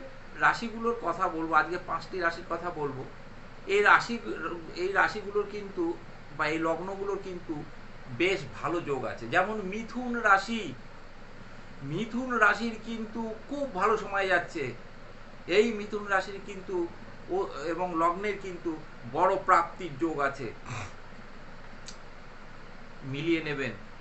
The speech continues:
যাদের জন্মছক ঠিকঠাক আছে, অর্থপ্রাপ্তির শুভ যোগ আছে, সেই সমস্ত মিথুন রাশি লগ্ন কিন্তু ভালো অর্থপ্রাপ্তি তাদের হবেই হবে।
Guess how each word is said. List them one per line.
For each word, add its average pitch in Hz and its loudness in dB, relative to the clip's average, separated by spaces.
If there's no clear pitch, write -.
যাদের 180 6
জন্মছক 175 6
ঠিকঠাক 180 4
আছে, 185 6
অর্থপ্রাপ্তির 185 4
শুভ 180 -4
যোগ 190 2
আছে, 185 8
সেই 208 4
সমস্ত 196 -2
মিথুন 180 -2
রাশি 175 2
লগ্ন 175 2
কিন্তু 165 -4
ভালো 175 6
অর্থপ্রাপ্তি 165 0
তাদের 147 2
হবেই 190 6
হবে। 127 2